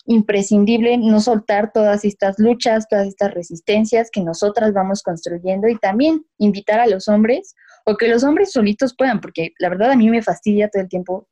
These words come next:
invitar a los hombres e ir atrás de ellos, de, "Oye, reflexiona", porque a mí se me hace muy cansado y creo que ellos tienen la capacidad de verse a sí mismos y decir, "Oye, algo estoy haciendo mal".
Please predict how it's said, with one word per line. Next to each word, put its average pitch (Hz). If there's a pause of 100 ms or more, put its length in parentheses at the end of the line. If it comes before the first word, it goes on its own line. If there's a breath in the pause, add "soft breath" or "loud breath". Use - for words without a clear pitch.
(140)
invitar 170
a 196
los 175
hombres 185 (140)
e 165
ir 175
atrás 175
de 170
ellos, 165
de, 160
"Oye, 202
reflexiona", 175 (100)
porque 208
a -
mí 214
se 226
me 208
hace 208
muy 226
cansado 208
y 208
creo 180
que 190
ellos 185
tienen 190
la 156
capacidad 170 (360)
de 165 (360)
verse 185
a 185
sí 190
mismos 196
y 208
decir, 196 (300)
"Oye, 196
algo 196
estoy 190
haciendo 175
mal". 165